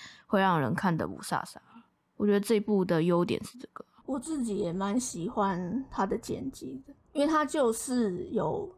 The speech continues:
Speaker 2: 它现实跟它的过去去做交叉嘛，可是它的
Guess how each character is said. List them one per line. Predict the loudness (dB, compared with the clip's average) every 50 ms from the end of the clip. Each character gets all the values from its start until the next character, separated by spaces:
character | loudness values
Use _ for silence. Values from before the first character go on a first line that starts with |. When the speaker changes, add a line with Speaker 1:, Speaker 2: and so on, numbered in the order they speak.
| _ _ -8
Speaker 2:
它 | -4 0 0 0 0 0 -2
现 | -4 -2 0 2 2 2 0
实 | -2 -4 -4 -4 -6 -4 -2
跟 | -2 -2 -2 -2
它 | -2 -2
的 | -2 -4
过 | -4 -2 0 0 0 0
去 | 0 -2 -2 -2 -2
去 | -2 -2 0 0 0
做 | 0 0 -2 -2 -2
交 | -2 -4 -4 -4 -4 -6
叉 | -6 -8 -8 -8 -8 -12
嘛， | -16 -18 _ _ _ _ _ _ -8
可 | -4 -2
是 | -2 -2 -2
它 | -2 0 0 0 0
的 | 0 0 0 2 2 2 0 -2 -4 -6